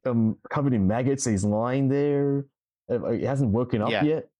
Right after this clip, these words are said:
Speaker 1: Yeah, it's very, like, green. I, I honestly thought there was, like, mushrooms <laughs> going around at one point. It's just,
Speaker 2: <laughs> It
Speaker 1: yeah,
Speaker 2: could
Speaker 1: it's,
Speaker 2: have been.
Speaker 1: it could have
Speaker 2: Yeah.
Speaker 1: been, yeah. But, yeah, yeah, exactly. Like, the, the violence in there as well as the, the visuals of it.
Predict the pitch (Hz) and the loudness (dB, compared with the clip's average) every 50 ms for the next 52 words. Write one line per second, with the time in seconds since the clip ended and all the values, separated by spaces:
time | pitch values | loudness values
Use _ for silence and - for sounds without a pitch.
0 | _ _ _ _ - 120 117 110 98 - - 113 113 - 120 143 160 175 180 180 | _ _ _ _ -2 0 0 0 0 0 -2 -2 -2 -2 -2 0 0 2 2 2
1 | 160 135 110 95 - - 127 123 127 131 139 139 117 120 - 143 - - 151 - | 0 0 -2 -4 -2 -2 0 2 2 2 2 0 0 -2 -2 -2 -2 -2 -2 -2
2 | - 160 185 190 180 - 156 135 - 143 135 147 135 127 113 113 104 107 107 110 | -2 -2 -2 -2 0 0 0 0 0 0 0 0 0 0 0 -2 -2 0 0 0
3 | 127 - - - 175 165 165 139 - 180 - - 175 175 170 151 202 180 180 208 | 0 -2 0 2 4 4 4 4 2 0 0 2 2 4 4 4 2 2 2 2
4 | - 190 214 208 - 160 202 220 208 - - 180 202 240 254 - _ _ _ _ | 0 2 2 0 0 0 0 0 -2 -2 0 0 0 0 -2 -6 _ _ _ _
5 | - - 196 - - - 165 135 - - - 165 - - - - _ _ _ - | -10 -10 -8 -6 -2 -2 -2 -2 -2 -4 -4 -4 -4 -6 -10 -16 _ _ _ -20
6 | - - - - - 151 185 196 233 - - 98 104 120 147 165 135 98 92 87 | -12 -6 -2 0 2 4 6 6 6 6 4 2 2 0 0 0 -2 -4 -4 -4
7 | - 226 - - 262 302 302 233 139 120 - 135 127 123 135 165 180 220 240 214 | -4 -4 -2 0 0 2 2 2 2 2 2 2 2 2 2 2 2 0 0 0
8 | - 95 104 - _ - - - - _ _ - 160 151 139 143 - _ _ _ | -2 -4 -6 -10 _ -18 -20 -20 -20 _ _ -2 -2 -2 -2 -4 -10 _ _ _
9 | _ _ - - - - 104 143 175 160 123 101 - - 160 156 170 165 - 139 | _ _ -4 -4 -2 -2 0 0 0 0 0 -2 -2 -2 -2 -2 -2 0 0 0
10 | 113 104 101 - 117 110 101 110 113 104 101 117 120 131 139 139 127 117 110 - | 2 2 0 0 0 0 0 0 0 0 0 0 0 0 0 0 0 0 -2 0
11 | 107 101 95 92 92 95 95 90 87 80 85 85 - - 92 90 92 92 - - | 2 2 2 4 2 2 2 0 0 0 -2 -2 -2 -4 -2 -2 -2 -4 -4 -4
12 | 87 82 76 73 69 - - 98 95 98 101 98 95 104 95 87 82 90 85 82 | -4 -2 -2 -2 -4 -4 -4 -4 -2 0 2 2 2 2 0 -2 -2 -4 -6 -6
13 | - - - 57 - | -6 -6 -8 -8 -10